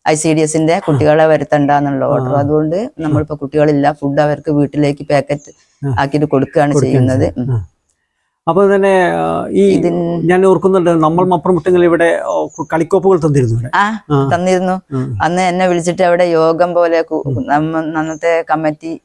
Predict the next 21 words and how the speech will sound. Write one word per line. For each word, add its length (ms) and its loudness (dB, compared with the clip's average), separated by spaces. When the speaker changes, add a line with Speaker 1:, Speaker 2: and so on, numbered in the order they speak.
Speaker 2:
ഉം. 160 2
Speaker 1:
അവരെ 380 2
കമ്മിറ്റി 380 -2
കൂടിയിട്ട്, 440 0
Speaker 2:
ഉം, 300 -2
ഉം. 100 -2
Speaker 1:
ആ, 40 2
എന്നെ 380 2
വിളിച്ച് 280 0
ആ, 260 2
ഇപ്പോഴും 240 0
ഓർക്കുന്നുണ്ട് 440 0
ആ 60 0
കളിസാമാനങ്ങൾ. 840 0
Speaker 2:
ഉം. 100 -2
Speaker 1:
ആ, 160 2
വേറെ 360 2
ഒരു 80 2
അംഗൻവാടിക്കും 640 0
അത്ര 200 0
കളി-, 260 0